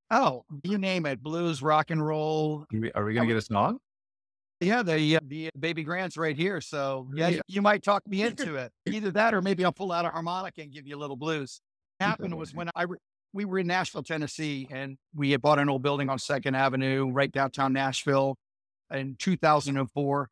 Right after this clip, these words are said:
Speaker 1: Should have bought more old buildings in Nashville in two thousand and four, <laughs> but one was pretty good. And we had, we renovated one of the floors. It was an absolute beautiful s-, space called the Music Loft.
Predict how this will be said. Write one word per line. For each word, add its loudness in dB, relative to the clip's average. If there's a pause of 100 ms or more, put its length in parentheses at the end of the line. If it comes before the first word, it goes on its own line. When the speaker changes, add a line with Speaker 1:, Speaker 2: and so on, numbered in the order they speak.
Speaker 1:
Should 0
have 0
bought -4
more -2
old -2
buildings -2
in -8
Nashville -2
in 2
two -4
thousand -2
and 2
four, 4 (240)
<laughs> -20
but 2
one 4
was -2
pretty 0
good. -2 (500)
And -4
we -2
had, 0 (160)
we -6 (100)
renovated 0
one -4
of -6
the -8
floors. -4
It -14
was -18
an -14
absolute -2
beautiful -10
s-, -14 (180)
space -2
called 2
the -2
Music -2
Loft. 4